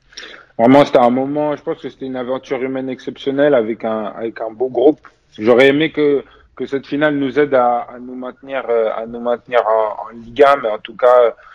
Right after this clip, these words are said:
tous les matchs jusqu'à la finale ont été, ont été très mouvementés et j'en garde que des bons souvenirs.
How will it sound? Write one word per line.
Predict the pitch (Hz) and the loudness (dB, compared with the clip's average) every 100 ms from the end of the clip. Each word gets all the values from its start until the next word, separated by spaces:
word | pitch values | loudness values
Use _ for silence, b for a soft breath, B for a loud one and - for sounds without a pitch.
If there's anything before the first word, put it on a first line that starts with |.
| B B B B B _ _ _ - B B B B - | B B B B B _ _ _ -18 B B B B 0
tous | 180 | 4
les | 165 160 | 6 6
matchs | 175 160 - 143 | 4 2 -2 -10
jusqu'à | 123 147 147 | -8 -4 0
la | 139 | 0
finale | 135 147 156 143 | 0 -2 0 0
ont | 135 | 0
été, | 127 127 127 123 117 | -4 -2 0 2 2
ont | 117 | 0
été | 117 120 | -2 -2
très | - 139 | 2 4
mouvementés | 139 131 131 127 143 139 143 131 113 110 107 | 4 2 2 0 2 4 4 2 -2 -4 -6
et | |
j'en | 113 120 | -6 -4
garde | 120 117 | -2 -2
que | - | -4
des | 127 123 | -6 -6
bons | 117 | -8
souvenirs. | 113 110 107 | -12 -14 -20